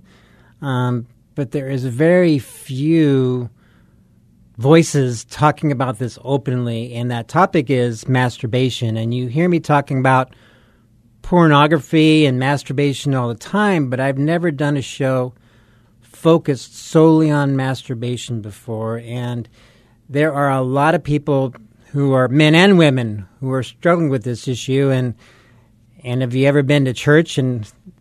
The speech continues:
I don't know, heard the word mentioned or <laughs> had a sermon on it? And, but it is something we need, because there are a lot of people who are bondage to this stuff. And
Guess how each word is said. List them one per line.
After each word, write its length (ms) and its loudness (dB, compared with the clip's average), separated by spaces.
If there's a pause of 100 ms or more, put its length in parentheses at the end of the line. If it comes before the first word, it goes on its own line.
(240)
I 80 -6
don't 140 -4
know, 220 -10 (340)
heard 200 4
the 100 4
word 380 4
mentioned 560 4
or 160 0 (360)
<laughs> 340 -20
had 180 2
a 100 4
sermon 460 4
on 200 6
it? 180 2 (280)
And, 380 -6
but 180 -6 (100)
it 180 -8
is 220 2
something 440 0
we 120 0
need, 520 2
because 420 -4
there 120 -2
are 20 0
a 40 -2
lot 220 0
of 80 -6
people 380 -2
who 160 -2
are 140 0
bondage 680 -4
to 80 -2
this 200 -8
stuff. 600 -10
And 220 -8